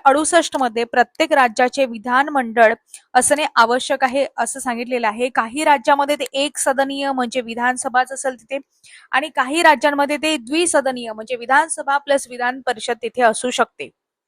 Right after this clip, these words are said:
यामध्ये विधानसभेची जी काही स्थापना आहे ते कलम एकशे सत्तर नुसार सांगितलेली आहे आणि विधान परिषदेची स्थापना जी आहे ते एकशे एकोणसत्तर नुसार सांगितलेली आहे.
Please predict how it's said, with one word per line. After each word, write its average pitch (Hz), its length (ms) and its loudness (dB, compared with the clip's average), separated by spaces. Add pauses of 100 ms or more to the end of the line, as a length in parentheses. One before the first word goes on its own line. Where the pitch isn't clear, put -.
(120)
यामध्ये 294 540 6
विधानसभेची 277 1080 0
जी 262 120 -8
काही 277 160 -4
स्थापना 247 400 -2
आहे 247 220 0
ते 277 220 0
कलम 262 320 2 (120)
एकशे 254 280 -6
सत्तर 269 380 0
नुसार 277 280 2
सांगितलेली 247 600 -2
आहे 240 100 -2
आणि 240 280 2
विधान 233 380 0 (140)
परिषदेची 254 680 -2
स्थापना 233 420 -4
जी 226 140 -8
आहे 208 220 -8
ते 247 240 -2 (320)
एकशे 240 280 -4
एकोणसत्तर 240 760 -4
नुसार 214 280 -8
सांगितलेली 196 500 -12
आहे. 175 80 -10